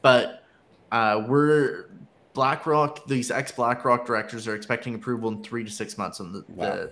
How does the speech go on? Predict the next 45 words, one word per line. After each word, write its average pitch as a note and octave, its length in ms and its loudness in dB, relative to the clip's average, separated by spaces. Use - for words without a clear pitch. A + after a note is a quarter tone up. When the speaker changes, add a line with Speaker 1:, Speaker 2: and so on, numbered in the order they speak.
Speaker 1:
the A#2+ 140 -4
E G2+ 60 -4
T F#2+ 180 -6
F. A#1 160 -6
So A2 500 0
that B2+ 180 4
puts C3+ 160 -6
them C3 160 -4
perfectly B2 460 -2
on A2 100 -4
my G2+ 140 -2
January. A#2 800 -4
On B2 120 -2
the, A#2 140 -4
the B2 80 -6
short - 540 -2
end, C#3 280 -2
it A#2 120 -10
puts - 180 -12
them A2+ 100 -8
perfectly A2+ 400 -2
at - 40 -8
my A2 100 -6
January G#2 440 -4
approval A#2+ 360 -4
date. B2+ 320 0
They A#2 120 4
expect A2 440 0
all A2+ 500 4
E B2 80 -8
T A#2 140 0
Fs G#2+ 160 -4
to - 60 -16
be A2+ 80 -6
approved G#2+ 300 -8
at G2+ 60 -16
the - 60 -14
same G#2 280 -4
time C3 540 0
because G#2+ 600 -2
they A2 140 2
don't A2 380 -2
think G#2+ 200 -4
that G#2+ 140 -6
the G2+ 380 -4